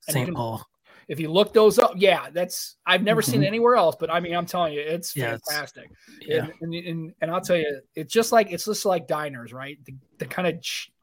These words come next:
Speaker 1: kinda crappier they are, the better the food is. And I've been in some places that are like, and, and then remember in Saint Louis, and I don't know if this is in other cities, maybe they are, and somebody can back me up in the chat, they call it chop suey place.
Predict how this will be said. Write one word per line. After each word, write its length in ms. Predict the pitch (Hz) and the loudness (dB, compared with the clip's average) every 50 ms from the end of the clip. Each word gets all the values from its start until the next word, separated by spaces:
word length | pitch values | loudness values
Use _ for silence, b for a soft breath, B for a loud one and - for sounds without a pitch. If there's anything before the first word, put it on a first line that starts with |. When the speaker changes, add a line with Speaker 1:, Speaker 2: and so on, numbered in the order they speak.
| _ _ _ | _ _ _
Speaker 1:
kinda 220 | - - 180 156 | -10 -8 -6 -8
crappier 480 | - - - 160 160 156 - 180 175 170 | -6 -4 -2 -2 -2 -2 -2 -2 0 0
they 120 | 160 156 | 2 2
are, 380 | 151 151 156 160 170 180 180 180 B B B B B _ | 4 4 6 6 6 6 6 2 B B B B B _
the 80 | - 131 | -6 -6
better 360 | - - - 165 160 160 160 | -2 4 6 6 6 6 4
the 120 | 147 143 | 0 -4
food 260 | - - 160 160 160 | -6 -6 -4 -4 -2
is. 300 | 170 170 175 175 175 170 b b b b b | 0 0 0 0 0 -2 b b b b b
And 80 | 151 165 | 2 2
I've 140 | 185 208 185 | 2 4 4
been 80 | 180 160 | 0 -2
in 80 | 151 | -2
some 160 | 131 156 147 | -4 -6 -6
places 400 | 143 - 160 160 156 143 - 160 143 131 | -4 -2 2 2 2 2 4 6 4 4
that 80 | 123 143 | 4 2
are 100 | 139 139 | -4 -6
like, 280 | 139 139 139 131 - b b b b b 151 147 _ | -6 -8 -12 -14 -16 b b b b b -20 -8 _
and, 160 | 175 170 170 165 - | -4 -4 -4 -4 -4
and 80 | 165 165 | -4 -4
then 120 | 165 160 | -2 -2
remember 360 | 170 180 202 233 262 208 180 | 0 2 4 4 4 4 2
in 140 | 170 170 165 | 0 -2 -4
Saint 240 | - 185 170 165 160 | -4 -4 -4 -2 2
Louis, 480 | 165 220 285 202 156 143 123 - - - - | 4 6 6 6 6 4 0 -6 -12 -8 -4
and 80 | 147 | 0
I 40 | 185 | 0
don't 80 | 233 240 | 2 2
know 60 | 240 | 0
if 80 | 226 | 0
this 140 | 240 240 190 | -2 -4 -6
is 80 | 202 175 | -4 -2
in 80 | 175 | -2
other 180 | 180 170 156 143 | 0 0 0 -2
cities, 300 | - - 135 135 135 131 | -4 -6 -8 -8 -8 -8
maybe 180 | 147 151 147 147 | -8 -6 -4 -2
they 80 | 147 | -2
are, 260 | 151 151 143 139 135 | -2 -2 -4 -6 -10
and 200 | 139 139 143 143 _ | -12 -14 -18 -20 _
somebody 220 | - - 170 156 135 | -12 -10 -8 -8 -8
can 120 | - 135 | -4 -2
back 200 | 151 151 143 143 | -2 -2 -2 -2
me 100 | 151 151 | -4 -4
up 80 | 151 127 | -4 -4
in 40 | 143 | -6
the 80 | 135 | -10
chat, 320 | 123 - 160 151 139 123 b b b b b b b b b _ _ - | -8 -6 -6 -6 -6 -8 b b b b b b b b b _ _ 0
they 80 | 190 | 6
call 180 | 196 226 220 202 | 10 12 12 12
it 60 | - | 10
chop 240 | - 196 180 165 - | 8 4 2 2 0
suey 240 | - 185 165 147 131 | -2 -2 -4 -4 -6
place. 360 | - - 131 123 - - - | -8 -12 -12 -12 -12 -14 -16